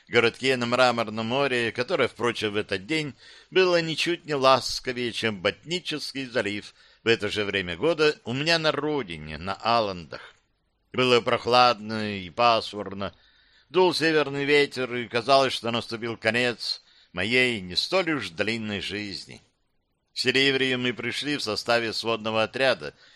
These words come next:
под командованием штабс-капитана Сергея Волынца.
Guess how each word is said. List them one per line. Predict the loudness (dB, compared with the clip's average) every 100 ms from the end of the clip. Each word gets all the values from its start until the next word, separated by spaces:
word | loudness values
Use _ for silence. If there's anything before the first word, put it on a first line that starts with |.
| _
под | -8 -4
командованием | 0 2 2 0 -4 -4
штабс-капитана | -2 0 0 0 -10 -10 -2 2 2 0
Сергея | -4 -6 -4 -2 0 -2 -4 -20 -20 -4
Волынца. | -2 -2 -4 4 4 4